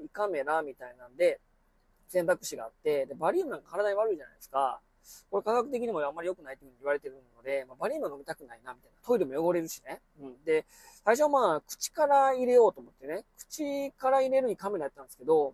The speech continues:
もうそれがもうめっちゃしんどくて、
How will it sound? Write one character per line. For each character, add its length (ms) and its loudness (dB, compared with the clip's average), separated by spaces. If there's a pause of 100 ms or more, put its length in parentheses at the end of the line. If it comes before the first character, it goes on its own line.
も 120 -4
う 40 -8
そ 300 -10
れ 160 -4
が 260 0
も 140 -2
う 20 -2
め 200 -4
っ 40 -8 (180)
ち 80 -10
ゃ 20 -6
し 160 -6
ん 80 -6
ど 100 -2
く 80 -20
て、 320 -6